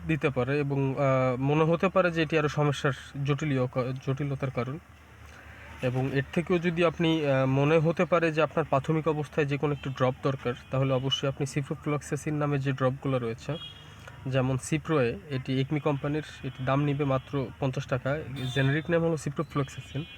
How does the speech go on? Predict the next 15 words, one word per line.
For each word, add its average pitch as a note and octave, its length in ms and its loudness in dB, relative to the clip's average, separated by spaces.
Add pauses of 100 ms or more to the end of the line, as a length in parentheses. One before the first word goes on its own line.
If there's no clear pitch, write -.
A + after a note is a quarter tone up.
(520)
অথবা C#3+ 380 2
স্কয়ারের C#3+ 420 0
Ciprocin E3 420 0
নামে E3+ 280 4
যে D#3 100 2
আই C#3 120 4
ড্রপটা C#3+ 380 2
আছে, B2+ 200 0
এটা C#3+ 120 -2
প্রাথমিক D3 420 0
অবস্থায় D3 280 -2
আপনি D3+ 120 0
ব্যবহার C#3 260 2
করতে D3 280 -2
পারেন। B2+ 240 -2